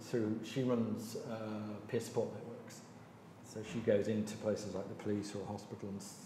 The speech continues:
helps them to set up a, a peer support network within their own organisation. So quite a few of the people here, uh, so Adam, the paramedic, Emil, who is on that back wall over there, um, and a few of the others, um,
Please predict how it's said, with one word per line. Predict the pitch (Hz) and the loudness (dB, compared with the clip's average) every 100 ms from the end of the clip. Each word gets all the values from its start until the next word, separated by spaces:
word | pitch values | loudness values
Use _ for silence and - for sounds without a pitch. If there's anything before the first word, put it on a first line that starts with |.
| - | -10
helps | - 110 - | -2 -2 0
them | 113 104 | 0 0
to | 104 | -2
set | - 104 - | -2 -2 4
up | 104 - | 4 6
a, | |
a | 101 - - - - - - | 2 0 -10 -12 -12 -10 -4
peer | 113 | -2
support | 107 - 110 113 | -2 -4 -4 -4
network | 117 113 117 104 | -4 -4 -4 0
within | 104 101 101 | 2 2 4
their | 98 | 4
own | 98 98 | 4 2
organisation. | 98 92 - 107 104 - - - - - - - | 0 -2 0 2 0 -4 -8 -10 -12 -12 -14 -14
So | - 117 107 107 107 | -4 0 2 0 -2
quite | - 127 113 | 4 6 8
a | |
few | - - 147 | 4 10 12
of | 131 | 12
the | 110 | 12
people | 113 110 - 101 | 6 2 2 0
here, | 107 120 107 101 95 - - - - - - - | 4 4 4 2 -2 -6 -12 -14 -14 -16 -14 -12
uh, | 104 101 101 - 92 | -10 -8 -10 -10 -4
so | 110 | -2
Adam, | 104 110 104 98 - - | 2 4 4 2 -4 -6
the | 110 - | -8 -4
paramedic, | 104 98 98 104 98 - - - 113 | -4 -2 0 0 0 -4 -12 -10 -6
Emil, | 104 104 98 101 - | -4 -2 -2 -4 -6
who | 101 98 101 101 - 120 | -6 -4 -6 -6 -8 -10
is | 113 - 107 | -10 -10 -6
on | |
that | 101 104 - | -6 -6 -2
back | 101 127 | -2 -2
wall | 104 101 | -2 -2
over | 101 | -2
there, | 107 107 101 101 101 - - - - - 107 | -2 0 -2 -4 -8 -12 -14 -16 -16 -16 -10
um, | 110 104 104 | -8 -6 -4
and | |
a | 104 | -2
few | - 123 | 6 6
of | 123 | 8
the | 120 | 4
others, | 113 120 - - - - - | 4 2 2 -4 -8 -12 -8
um, | 139 135 131 | -2 0 0